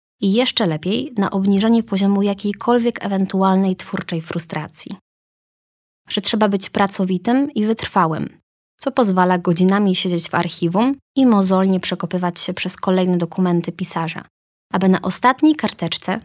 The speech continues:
dokonać wiekopomnego odkrycia. Oraz że należy być twórczym i kreatywnym,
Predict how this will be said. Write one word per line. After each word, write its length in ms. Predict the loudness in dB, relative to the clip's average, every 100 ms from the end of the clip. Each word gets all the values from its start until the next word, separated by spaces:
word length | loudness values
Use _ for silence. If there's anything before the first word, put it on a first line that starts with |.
| _ -6
dokonać 480 | -4 0 2 2
wiekopomnego 720 | 2 0 0 0 2 2 0 -4
odkrycia. 540 | -6 -8 -8 -10 -14 _ _ _ _ _ _ _ _ _
Oraz 240 | 2 4 4
że 140 | 4
należy 320 | 4 4 0
być 180 | -4 -8
twórczym 440 | -6 -4 -2 0
i 60 | 0
kreatywnym, 800 | 2 0 2 0 0 0 -2